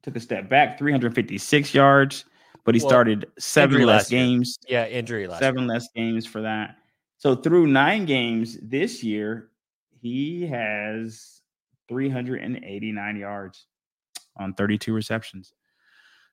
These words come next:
Speaker 1: Now, this is not exactly setting the world on fire here, man. Let's look at his per game here. Let's go look at the games. Um, four,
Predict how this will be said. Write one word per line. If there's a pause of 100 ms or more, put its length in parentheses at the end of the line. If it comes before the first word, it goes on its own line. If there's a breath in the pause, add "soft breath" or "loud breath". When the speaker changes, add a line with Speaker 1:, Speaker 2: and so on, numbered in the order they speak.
Speaker 1:
Now,
this
is
not (120)
exactly
setting
the
world
on
fire
here,
man. (560)
Let's
look
at
his
per
game
here.
Let's
go
look
at
the
games. (800)
Um, (480)
four,